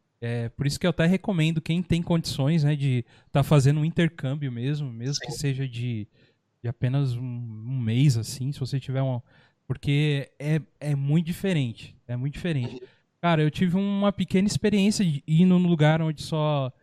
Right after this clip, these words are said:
Speaker 1: todo mundo só falava inglês e, e o pouco tempo que eu tive, como desenvolveu, cara, porque eu não tinha escapatória, cara. Ou você, como que você ia comer, cara? Você, você, é, é, parece que seu cérebro, ele dá um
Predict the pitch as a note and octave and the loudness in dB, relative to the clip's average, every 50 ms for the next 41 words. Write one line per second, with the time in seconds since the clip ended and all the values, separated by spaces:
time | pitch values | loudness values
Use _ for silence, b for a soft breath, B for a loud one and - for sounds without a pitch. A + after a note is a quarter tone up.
0 | b b b b _ - D#3+ D3+ E3+ F3+ F3 - - E3+ E3+ - F3+ E3 E3 E3 | b b b b _ -6 -4 -2 -2 -4 -4 -4 -6 -6 -4 -4 -4 -4 -2 -2
1 | D#3 D#3+ E3+ E3 D3+ C#3+ C#3+ D#3 E3+ F#3 F#3+ F3+ F#3+ F#3+ F#3+ - _ - D#3 D#3 | -2 -2 -4 -4 -4 -2 -2 0 0 -2 -2 -4 -6 -8 -8 -10 _ -10 -6 -4
2 | D#3 D3+ D3 C#3+ C#3 C#3 C#3+ C#3+ C#3 - _ - G3 G#3+ - - - G3 G#3 G#3+ | -4 -2 -2 -2 -2 -4 -4 -6 -10 -14 _ -4 -4 -4 -4 -6 -6 -6 -6 -6
3 | - - G3+ F3 - - - E3+ F#3+ A#3 G#3 D#3+ C3+ A2+ - _ _ _ _ _ | -8 -6 -6 -6 -6 -8 -6 -4 -4 -2 -2 -2 -4 -6 -8 _ _ _ _ _
4 | _ F3+ G3+ A3+ B3+ B3 A#3 G3 D#3 D#3+ D#3+ F#3+ A3 A3+ F#3 A#3+ A3 F3 C#3 C#3 | _ -6 -4 -2 -4 -4 -4 -4 -6 -4 -4 -2 -4 -4 -4 -4 -6 -4 -4 -4
5 | D#3+ E3+ E3 E3+ - C3+ B2 B2 B2+ - E3+ D#3 - F#3+ G3 G#3+ b b b b | -4 -4 -6 -6 -8 -10 -10 -10 -12 -14 -16 -12 -12 -12 -12 -12 b b b b
6 | b b G#3 G#3 - - A#3 A3 - - A#3 - B3 A3 - _ G3+ G#3+ A3 G3+ | b b -14 -12 -10 -10 -10 -8 -8 -10 -10 -8 -10 -12 -8 _ -6 -6 -6 -6
7 | F3 - - - _ _ _ _ _ _ _ _ _ _ _ _ _ _ - E3+ | -8 -12 -16 -20 _ _ _ _ _ _ _ _ _ _ _ _ _ _ -12 -10
8 | F#3+ F3 - - - - G3+ A#3+ A#3+ - - A#3+ A3+ A3+ - - - G3+ F#3 E3+ | -10 -8 -10 -12 -10 -10 -10 -8 -8 -8 -8 -6 -8 -10 -8 -6 -6 -4 -4 -4
9 | E3 F3+ A3 - - B2 G#2 - G#2 _ - - _ C#3+ C#3+ C#3+ C3+ - - D#3 | -4 -6 -6 -8 -10 -14 -16 -16 -20 _ -20 -20 _ -14 -12 -12 -12 -12 -14 -14
10 | - _ _ _ _ _ _ - - _ - D3+ E3 F3 - - D#3 D#3+ D3+ C#3+ | -16 _ _ _ _ _ _ -20 -20 _ -14 -10 -10 -10 -10 -10 -8 -8 -8 -8
11 | - _ - D#3+ F3+ F#3 - - G3 E3 - G3+ F#3 E3+ C3+ - F3 E3+ E3 E3+ | -8 _ -6 -6 -4 -6 -8 -10 -10 -8 -6 -6 -6 -6 -8 -6 -4 -2 0 0
12 | F3+ E3+ F3 F3 E3+ D#3 C3+ - - _ _ _ _ _ _ _ C#3 C#3+ D3+ D#3+ | 0 0 2 2 2 2 0 -2 -8 _ _ _ _ _ _ _ -10 -6 -4 -4
13 | D#3 D3 C#3 B2+ A#2+ A2+ A2 A2 G2+ - G#2 A#2+ C3 C#3 D#3 | -4 -4 -4 -4 -6 -8 -10 -14 -18 -20 -14 -8 -6 -4 -4